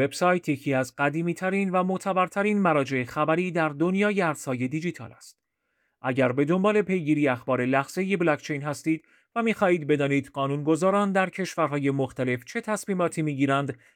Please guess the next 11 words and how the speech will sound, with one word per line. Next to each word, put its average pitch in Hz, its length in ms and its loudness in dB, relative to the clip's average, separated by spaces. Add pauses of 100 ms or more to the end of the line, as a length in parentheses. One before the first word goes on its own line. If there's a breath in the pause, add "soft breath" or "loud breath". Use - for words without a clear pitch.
این 131 180 -4
سایت 175 460 2
یکی 131 220 -2
از 120 240 -2
بهترین 135 480 -2
گزینه‌ها 170 480 -2
برای 135 260 -6
شماست. - 480 -18 (1800)
سایت 226 440 2
نیکی 175 440 2
ایژیا. 135 640 -4